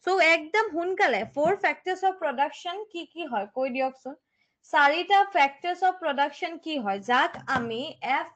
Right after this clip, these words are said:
ফ'ৰ বুলি কওঁ, এফ ফ'ৰ বুলিও কওঁ, four ফেক্টৰ্ছ of production, সেইকেইটা কি হয় বাৰু? কোনোবাই ক'ব পাৰিবনে?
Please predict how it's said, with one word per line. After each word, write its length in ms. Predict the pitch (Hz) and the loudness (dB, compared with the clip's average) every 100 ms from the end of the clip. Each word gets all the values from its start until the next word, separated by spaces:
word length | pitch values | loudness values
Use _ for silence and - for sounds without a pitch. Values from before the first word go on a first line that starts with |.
| - | -6
ফ'ৰ 240 | 285 277 | -2 -2
বুলি 340 | 262 302 302 311 | -2 -6 -6 -8
কওঁ, 260 | 208 185 - _ _ _ | -10 -12 -14 _ _ _
এফ 260 | - 247 320 339 - | 0 2 2 -2 -6
ফ'ৰ 260 | 277 262 | 0 0
বুলিও 400 | 269 269 269 302 | 0 -4 -6 -6
কওঁ, 380 | 311 208 196 240 - | -6 -6 -6 -8 -8
four 260 | 277 269 330 339 | -2 0 0 0
ফেক্টৰ্ছ 500 | 233 226 311 330 349 | -4 -4 -6 -4 0
of 120 | 339 349 | -2 0
production, 680 | 240 202 226 - 226 233 | -4 -2 -6 -8 -10 -8
সেইকেইটা 380 | 247 262 302 339 | -6 -4 -2 -2
কি 240 | 330 - 349 | -6 -2 -2
হয় 240 | 240 208 | 0 0
বাৰু? 260 | 185 180 - | 0 -6 -6
কোনোবাই 360 | 233 226 254 | -6 0 0
ক'ব 280 | 254 220 240 | 2 0 2
পাৰিবনে? 480 | 240 202 208 220 320 | 0 -2 -4 -6 -8